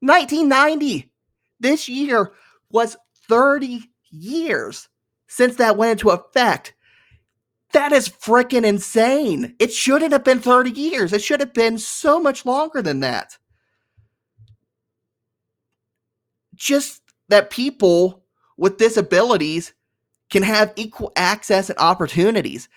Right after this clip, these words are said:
that there'll be ways for them to get into buildings, that they can have employment. Thirty years since that was signed into law by President George H W Bush.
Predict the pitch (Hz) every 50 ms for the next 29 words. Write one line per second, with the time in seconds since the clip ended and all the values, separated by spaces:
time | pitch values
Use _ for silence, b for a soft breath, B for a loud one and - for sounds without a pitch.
0 | b b b 190 190 208 220 240 233 254 220 196 160 170 185 196 220 220 220 -
1 | 190 175 185 190 180 160 135 - 175 190 - - - 180 170 135 131 - 147 165
2 | 214 247 254 160 95 95 110 127 - 165 170 - 208 220 214 - 202 190 208 196
3 | 214 185 151 135 135 - - 156 175 220 254 220 156 - - - - _ b b
4 | b b b b - 262 269 277 277 247 226 202 220 247 254 202 147 123 104 -
5 | - - _ _ _ - - 170 165 - - 196 190 208 - - 180 - - 196
6 | 185 185 185 185 180 - 135 170 175 175 151 143 139 143 139 143 139 139 135 135
7 | 254 131 131 127 - - 156 147 147 143 147 139 - - - - 139 127 131 135
8 | 131 - - 117 131 127 - - - 120 120 - 117 104 - - 117 95 - -
9 | - -